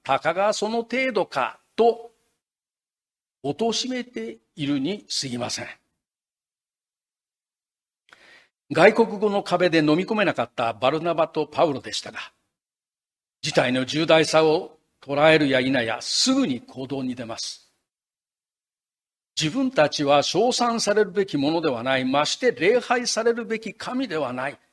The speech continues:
皆さんと同じ人間でしかない。足の不自由な男の人が歩けるように変えられたのは自分たちではない、のお方であると叫び、必死にやめさせようとします。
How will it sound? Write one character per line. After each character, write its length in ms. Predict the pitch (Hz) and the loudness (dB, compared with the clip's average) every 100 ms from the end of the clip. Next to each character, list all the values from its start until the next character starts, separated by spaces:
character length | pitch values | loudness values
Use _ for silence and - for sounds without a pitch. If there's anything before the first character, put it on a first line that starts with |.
| _ _ | _ _
皆 220 | 151 165 | 2 4
さ 160 | 156 143 | 4 2
ん 100 | 139 | -2
と 180 | 147 143 | -2 -2
同 160 | 170 | -2
じ 140 | 175 165 | -4 -4
人 260 | 170 220 | -2 0
間 200 | 262 277 | 2 2
で 80 | 247 | 0
し 100 | - | -2
か 140 | - 151 | -2 -2
な 120 | 120 | -4
い。 80 | - _ _ _ _ _ _ - | -10 _ _ _ _ _ _ -6
足 280 | - - 180 | -2 0 2
の 140 | 185 | 2
不 100 | 147 | 2
自 120 | 185 | 0
由 120 | 202 156 | 2 4
な 160 | 147 | 6
男 360 | 151 156 190 208 | 6 4 2 0
の 120 | 214 | 0
人 180 | - 208 | -4 0
が 260 | 190 175 | 4 4
歩 120 | 185 190 | 4 2
け 160 | 220 | 0
る 120 | 214 | 0
よ 160 | 170 160 | 0 0
う 40 | |
に 140 | 147 143 | 0 -4
変 140 | 135 147 | -4 -2
え 20 | |
ら 120 | 175 | 0
れ 100 | 185 | 0
た 140 | 180 190 | -2 -6
の 120 | 185 | -6
は 200 | 151 - _ _ _ _ - | -8 -10 _ _ _ _ -12
自 120 | 135 | -8
分 220 | 117 123 | -4 -4
た 140 | 123 113 | -2 -6
ち 140 | - | -6
で 100 | 123 | -6
は 140 | 113 110 | -4 -2
な 160 | 117 | -4
い、 100 | 110 _ _ _ _ _ _ 135 | -4 _ _ _ _ _ _ -2
の 340 | 165 190 147 | 0 2 0
お 60 | 139 | -2
方 340 | 220 220 208 | -6 -6 -8
で 160 | 190 185 | -8 -6
あ 180 | 175 | -8
る 60 | 190 _ _ _ | -10 _ _ _
と 100 | 220 | -8
叫 300 | - 156 - | -6 -6 -4
び、 220 | 143 123 _ _ _ _ _ | -6 -8 _ _ _ _ _
必 100 | 165 | -2
死 420 | - - - - | 2 2 0 -2
に 280 | 220 220 214 | -4 -6 -8
や 180 | - 127 | -10 -4
め 140 | 151 170 | -4 -2
さ 160 | 175 | -4
せ 180 | - 160 | -4 -4
よ 260 | 147 143 139 | -4 -4 -6
う 20 | |
と 240 | - 110 | -8 -8
し 180 | - - | -8 -8
ま 120 | - | -6
す。 320 | - - - | -8 -8 -14